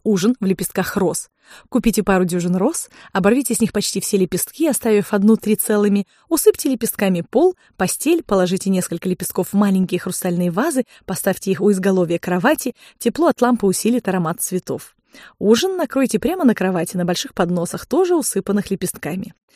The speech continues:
Красивые блюда с лепестками роз могут быть расставлены по всей спальне. Зажгите десяток больших белых свечей и расставьте их на полу, по углам, на туалетном столике.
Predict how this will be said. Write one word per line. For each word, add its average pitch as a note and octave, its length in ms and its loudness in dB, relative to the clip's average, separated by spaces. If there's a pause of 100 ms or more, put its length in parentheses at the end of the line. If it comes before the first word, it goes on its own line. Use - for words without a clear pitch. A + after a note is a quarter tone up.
(220)
Красивые F#3+ 460 2
блюда A#3 280 4
с - 80 0
лепестками F3 460 -2
роз C4 240 0 (240)
могут E4 200 4
быть A3 140 2
расставлены G3 480 2
по F3+ 100 -6
всей F#3 200 -4
спальне. - 560 -6 (100)
Зажгите F#3 460 0
десяток E3+ 400 -4
больших F3 320 -4
белых E3+ 280 -2
свечей - 480 -2 (200)
и F#3 100 0
расставьте - 440 -2
их - 120 -2
на G3+ 80 6
полу, F#3 380 0
по - 100 -2
углам, G3 380 2
на G3 80 4
туалетном F3 400 -2
столике. B3+ 500 0